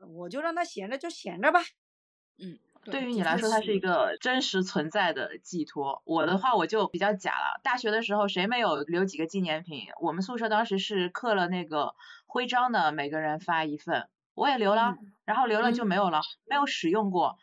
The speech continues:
Speaker 3: 没有追忆过，然后没有找出来过，反正也不知道是在哪个角角里。
Speaker 2: 嗯。
Speaker 3: 然后还有那些假发，
Speaker 2: 对，对。
Speaker 3: 假发，
Speaker 2: 嗯，对。
Speaker 3: 日常汉服里面，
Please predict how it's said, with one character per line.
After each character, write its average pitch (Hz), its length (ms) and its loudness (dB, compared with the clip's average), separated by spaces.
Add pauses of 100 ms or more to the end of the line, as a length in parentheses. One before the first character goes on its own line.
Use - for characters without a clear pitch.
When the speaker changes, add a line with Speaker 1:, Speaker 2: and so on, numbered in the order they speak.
(160)
Speaker 3:
没 214 140 0
有 220 120 4
追 233 360 0
忆 214 180 0
过， 170 340 2 (200)
然 175 120 0
后 220 140 2
没 196 80 4
有 220 160 4
找 139 180 0
出 - 140 -6
来 160 180 2
过， 151 320 -4 (100)
反 175 140 0
正 233 80 2
也 208 100 2
不 208 60 4
知 208 60 6
道 202 120 6
是 208 120 -2
在 190 140 2
哪 180 80 0
个 170 200 -2
角 139 160 -4
角 160 160 0
里。 156 120 -4
Speaker 2:
嗯。 - 180 -14 (540)
Speaker 3:
然 185 140 2
后 190 60 2
还 208 160 2
有 226 60 4
那 220 180 2
些 220 180 0
假 196 200 -2
发， 190 280 -2 (640)
Speaker 2:
对， 196 80 2
对。 233 260 6
Speaker 3:
假 - 20 -2
发， - 120 0
Speaker 2:
嗯， 208 240 6
对。 202 180 -2
Speaker 3:
日 190 140 -2
常 180 300 0
汉 214 300 0
服 175 220 -4
里 175 160 -2
面， 151 300 -2